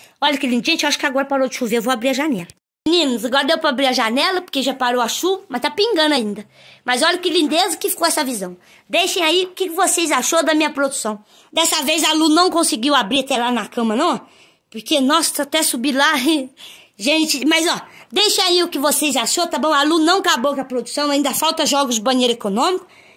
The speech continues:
Pares de tapetes normais, né, com três assim. E pares de tapetes de dois e avulso, tá, gente? Tá tudo feitinho ali, só falta passar o verde. Então deixa aí se vocês gostou, tá bom? Dessa produção aí, ó, não dá pra mim pegar tudo.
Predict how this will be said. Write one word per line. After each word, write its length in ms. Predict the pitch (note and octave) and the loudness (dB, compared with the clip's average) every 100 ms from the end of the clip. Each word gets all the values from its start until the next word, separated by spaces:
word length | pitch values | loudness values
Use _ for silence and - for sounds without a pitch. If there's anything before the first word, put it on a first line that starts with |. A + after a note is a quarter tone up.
| _ _ | _ _
Pares 320 | - C#4 C#4+ A#3+ | -4 -2 0 0
de 140 | A#3+ | -2
tapetes 640 | B3+ G#3+ - C4 B3+ - | -2 -6 -2 -2 0 -2
normais, 480 | A#3 A#3 A3 C4 E4 | -2 0 0 0 0
né, 100 | C4 | -2
com 180 | B3+ B3 | -2 -4
três 380 | A3+ B3 B3+ A3+ | 0 0 0 0
assim. 320 | G#3 G4 G#4 - - - _ _ _ - | 0 0 -2 -8 -20 -20 _ _ _ -2
E 380 | E4 F4+ F#4 - | 2 2 0 -2
pares 320 | F4 F4 E4 | 0 0 0
de 120 | D#4 | -2
tapetes 520 | F#4 E4 D#4 D#4+ - | -2 -2 0 0 0
de 140 | B3+ D4 | -2 -2
dois 340 | A3 C#4 D4+ | 2 2 4
e 60 | D#4+ | 2
avulso, 440 | E4+ B3 D4+ - | 2 2 0 2
tá, 120 | D#4 | 0
gente? 260 | C#4 A3+ - | 0 -2 -4
Tá 140 | D#4+ | -6
tudo 320 | D4 G#4+ A4 | -2 -2 -2
feitinho 500 | - D#4+ C#4+ - C#4 | -2 -2 -2 -2 -2
ali, 140 | C4 D4 | 0 -2
só 180 | D4+ - | -4 -6
falta 340 | - E4+ F4+ F4+ | -2 0 0 0
passar 380 | F4 E4 D#4+ | 0 0 0
o 40 | D#4+ | 0
verde. 240 | G3+ F3 - - - - | -2 -8 -14 -20 -20 -20
Então 160 | - F#4+ | -4 0
deixa 240 | G#4+ G#4 | 2 2
aí 160 | G4+ G#4 | 2 0
se 100 | G#4 | 0
vocês 340 | C#4+ C#4 E4 | -2 0 -2
gostou, 380 | B3 B3 A#3 F4 | 0 -4 0 -2
tá 100 | F4 | 0
bom? 200 | C#4 D#4+ | -2 0
Dessa 260 | C4 C4 B3+ | 0 -2 -4
produção 480 | B3+ A#3+ F#3+ C4 B3+ | -4 -6 -2 -2 0
aí, 140 | E4+ | 2
ó, 60 | C4 | 2
não 120 | B3+ | 2
dá 160 | C#4+ | 0
pra 100 | C4 | 0
mim 120 | B3+ C4 | -4 -4
pegar 300 | B3 A#3+ A3+ | -4 -4 -6
tudo. 280 | - F#4 | -8 -10